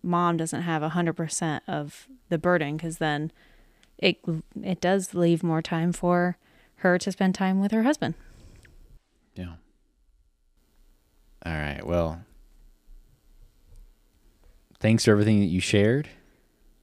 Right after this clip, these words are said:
Speaker 2: And would you ever consider coming on again?
Speaker 1: Yeah, probably.
Speaker 2: Perfect. Perfect. All right. I'm gonna say something to you I have not said to any other guest on the show. I love you.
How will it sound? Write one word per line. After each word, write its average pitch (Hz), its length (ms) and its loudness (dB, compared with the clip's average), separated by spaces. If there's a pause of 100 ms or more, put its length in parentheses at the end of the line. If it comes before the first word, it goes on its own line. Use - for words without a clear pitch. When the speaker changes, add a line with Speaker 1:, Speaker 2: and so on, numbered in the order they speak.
Speaker 2:
And 90 960 0 (960)
would 90 160 -2
you 95 80 4
ever 92 100 2
consider 92 340 0
coming 95 240 0
on 95 120 2
again? 98 300 0 (1500)
Speaker 1:
Yeah, 208 140 -2
probably. - 580 -8 (600)
Speaker 2:
Perfect. - 460 -12 (360)
Perfect. - 320 -16 (720)
All 78 80 -6
right. 76 240 -6 (580)
I'm 82 120 -6
gonna 80 100 -4
say 90 220 0
something 90 240 -2
to - 120 -8
you 87 120 0
I 82 40 -2
have 80 180 -6
not 85 200 -4
said 85 280 -6
to - 100 -12
any 82 200 -6
other 87 140 -4
guest 82 440 -6 (100)
on 80 60 -10
the 73 40 -10
show. 76 260 -8 (760)
I 85 60 -4
love 82 200 -2
you. 76 160 -8